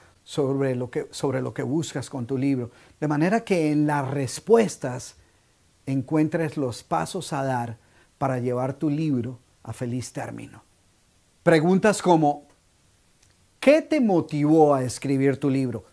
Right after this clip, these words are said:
¿Qué propósito sirve ese libro? ¿Cómo encaja tu libro en tu plan de éxito personal y tu propósito de vida? ¿Cuál es el tema principal de la historia?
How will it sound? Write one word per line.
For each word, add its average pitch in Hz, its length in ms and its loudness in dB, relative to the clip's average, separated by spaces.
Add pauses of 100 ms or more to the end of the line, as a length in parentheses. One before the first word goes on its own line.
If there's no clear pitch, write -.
(160)
¿Qué 226 140 8
propósito 240 1080 6
sirve 233 640 2
ese 139 240 0
libro? 120 400 -4 (1200)
¿Cómo 269 260 10
encaja 226 680 6
tu 180 100 2
libro 214 420 0
en 156 220 0
tu 139 220 -2
plan 180 340 0
de 170 180 6
éxito - 440 -2
personal 147 600 0 (380)
y 156 120 -2
tu 143 160 0
propósito 147 600 0
de 151 120 4
vida? 170 320 2 (640)
¿Cuál 208 180 6
es 240 140 6
el 247 220 6
tema 240 440 4
principal 170 560 2
de 175 100 2
la 175 120 4
historia? 190 520 2